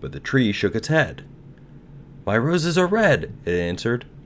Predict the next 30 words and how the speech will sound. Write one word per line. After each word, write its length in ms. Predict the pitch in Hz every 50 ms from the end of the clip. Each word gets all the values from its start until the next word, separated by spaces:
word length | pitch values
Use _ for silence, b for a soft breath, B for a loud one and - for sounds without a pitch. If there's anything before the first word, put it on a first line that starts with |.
| - - - -
as 180 | - 101 98 92
red 280 | 95 98 151 170 180
as 160 | 170 170 143 -
the 100 | 165 147
feet 240 | - - 170 170
of 140 | 156 - -
the 60 | -
dove, 420 | 143 - 139 139 139 139 143 135 -
and 320 | 98 78 76 69 - -
redder 340 | - 90 110 107 107 107 107
than 180 | - 98 98 95
the 100 | 95 95
great 340 | - 127 131 135 127 127
fans 560 | - - - 135 147 151 151 151 156 156 135 107
of 220 | 120 110 92 -
coral 380 | - - 123 131 135 135 135 135
that 160 | 104 104 85
wave 500 | 85 87 87 92 98 107 110 110 110 85
and 160 | 90 92 90
wave 340 | 85 101 104 107 107 104 90
in 80 | 101 101
the 140 | 101 98 98
ocean. 600 | 95 95 92 - - 87 80 65 60 62 - - B B B B B B B B
But 100 | B -
the 80 | 71 85
winter 420 | 80 82 101 101 - 85 85 82
has 220 | 73 78 90 - -
chilled 380 | - - - 135 135 135 120
my 160 | 101 123 120 120
veins, 680 | 107 135 135 135 127 120 104 90 80 87 90 - -